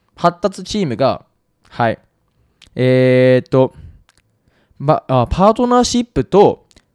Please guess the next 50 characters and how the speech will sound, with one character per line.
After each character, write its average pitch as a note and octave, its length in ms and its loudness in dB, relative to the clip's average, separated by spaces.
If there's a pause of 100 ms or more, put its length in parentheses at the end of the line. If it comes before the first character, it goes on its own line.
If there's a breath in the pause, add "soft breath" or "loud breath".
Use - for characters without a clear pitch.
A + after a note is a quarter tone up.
(120)
ま C#3 60 -4
あ、 - 20 -12
パ A3+ 180 4
ー - 20 -4
ト A3+ 100 2
ナ A3+ 60 2
ー - 40 2
シ - 120 -2
ッ A3+ 60 -6
プ - 80 -6
に、 B2+ 160 -4
パ G#3 160 2
ー - 20 -6
ト A3+ 80 -4
ナ A3 80 -2
ー - 20 -2
シ A3+ 80 -6
ッ A3 40 -8
プ C3 120 -8
が A2+ 140 -4
ね、 C3 200 -4
め B2+ 120 -4
ち C#3 60 -8
ゃ D3 60 -2
く D3 60 -12
ち - 60 -6
ゃ - 20 -4
今 C#3+ 160 -2
育 E3 380 -2
ん E3+ 80 -4
で E3 80 0
る E3+ 100 -2
み F3 100 -4
た C3 80 -2
い G2+ 40 -4
で G2 60 -10
す。 - 80 -16
は C#3 60 -2
げ-、 E3+ 120 -2
育 E3+ 540 -4
ん E3+ 100 -4
で E3 80 0
る E3+ 80 0
み E3+ 100 -4
た D#3+ 80 -4
い F#2 60 -6
で - 80 -16
す。 - 220 -16
は A2+ 220 -4
い。 - 100 -10